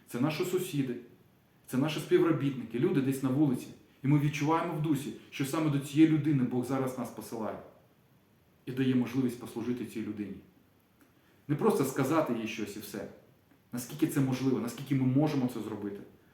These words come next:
допомогти цій людині. Тоді Слово Боже, воно стає максимально ефективним.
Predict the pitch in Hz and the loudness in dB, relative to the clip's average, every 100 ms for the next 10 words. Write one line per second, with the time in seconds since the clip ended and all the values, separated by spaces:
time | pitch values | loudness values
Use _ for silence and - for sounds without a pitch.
0 | _ _ _ _ 123 135 127 123 120 113 | _ _ _ _ -4 0 2 2 -2 -2
1 | 107 107 104 98 90 - _ _ _ _ | -4 -4 -4 -6 -10 -18 _ _ _ _
2 | _ _ _ _ _ - 123 143 143 123 | _ _ _ _ _ -4 -2 -2 0 0
3 | 123 120 104 101 107 107 113 107 107 - | 0 -2 -4 -4 -6 -6 -4 -4 -6 -6
4 | 110 104 98 - - 98 | -6 -6 -8 -10 -8 -8